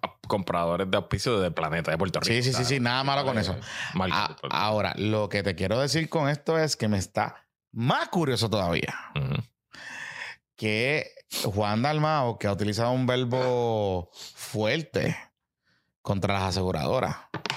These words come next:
Speaker 2: que ha utilizado un verbo, pues, ¿tú me entiendes?
Speaker 1: Ujú.
Speaker 2: Está cur-, eh, o sea, hay muchas cosas curiosas, pero honestamente eso es lo más curioso que me ha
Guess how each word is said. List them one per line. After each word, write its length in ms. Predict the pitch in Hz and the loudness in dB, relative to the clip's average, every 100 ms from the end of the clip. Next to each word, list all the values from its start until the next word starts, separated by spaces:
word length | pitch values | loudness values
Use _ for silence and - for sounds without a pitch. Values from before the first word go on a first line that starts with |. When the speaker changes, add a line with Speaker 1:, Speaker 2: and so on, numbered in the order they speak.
| - _ - - _ _ - - - - - _ - | -8 _ -18 -18 _ _ -14 -10 -10 -10 -18 _ -6
Speaker 2:
que 320 | 107 98 98 95 | 0 2 2 2
ha 220 | 95 101 | 2 0
utilizado 500 | 98 117 113 117 123 | 0 0 2 2 2
un 200 | 120 117 | 2 2
verbo, 920 | 113 117 117 113 113 110 107 101 98 - _ _ _ _ _ _ _ _ _ _ _ _ _ _ | 2 2 2 2 2 2 0 0 -4 -12 _ _ _ _ _ _ _ _ _ _ _ _ _ _
pues, 680 | - 101 95 90 87 90 117 - _ _ | -2 0 2 0 2 0 -2 -8 _ _
¿tú 120 | - 104 | -4 0
me 100 | 165 | 2
entiendes? 500 | 254 214 110 87 - - | 2 2 0 -2 -8 -6
Speaker 1:
Ujú. 260 | 92 117 - - | -2 -2 -6 -6
Speaker 2:
Está 260 | 120 120 165 | -4 0 0
cur-, 180 | 233 214 | 2 0
eh, 140 | 156 - - - - | -2 -4 -8 -10 -4
o 60 | 170 | 2
sea, 300 | 180 - - _ | 2 0 -10 _
hay 140 | 175 208 | 0 2
muchas 300 | 240 226 214 | 2 2 0
cosas 260 | 226 214 - | 2 2 2
curiosas, 480 | 214 202 160 135 | 2 4 2 2
pero 240 | 113 147 147 | 2 2 4
honestamente 600 | 147 208 196 202 165 - | 4 2 2 0 0 2
eso 140 | 156 170 | 2 4
es 40 | 160 | 4
lo 140 | 143 | 4
más 160 | 127 113 | 2 2
curioso 380 | 143 135 131 120 | 0 2 2 2
que 140 | 107 | 4
me 200 | 104 104 | 4 4
ha 340 | 98 104 113 | 4 2 -2